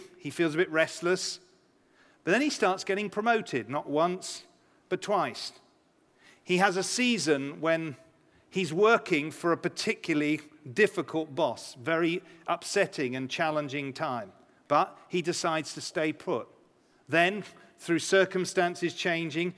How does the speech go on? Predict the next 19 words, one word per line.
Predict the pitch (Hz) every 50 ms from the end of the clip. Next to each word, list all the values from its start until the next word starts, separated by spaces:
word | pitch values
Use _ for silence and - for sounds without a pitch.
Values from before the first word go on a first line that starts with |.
| - - - - _
he | - 180
suddenly | 165 - - - 220 214 175 180 175 175 165
gets | 147 175 180 - -
promoted | - - 185 180 185 196 196 190 185 - - 143 147 143 - - - - - - -
to | - 170
a | 165
key | - - 196 190 180
sales | - - - 202 185 180 175 160
position. | - - 143 120 131 131 - - - 107 92 - _ _ _ _ _ _ _ _ _ - _ _
During | - 117 135 196 208 214 220 208 196
this | 180 214 214 214 -
time | - - 196 190 196 220 226 214 - -
and | - 180 208 220 226 226 226 202 - - - - - -
later | - 151 180 196 202 202 190 196 - 196 196 202
on, | 170 143 135 147 170 165 131 - - - - -
he | - 190 180
keeps | 185 - 247 247 - - -
getting | - 190 190 185 190 190
headhunted, | 180 - - 220 240 208 160 147 160 147 143 135 - - 151 151 156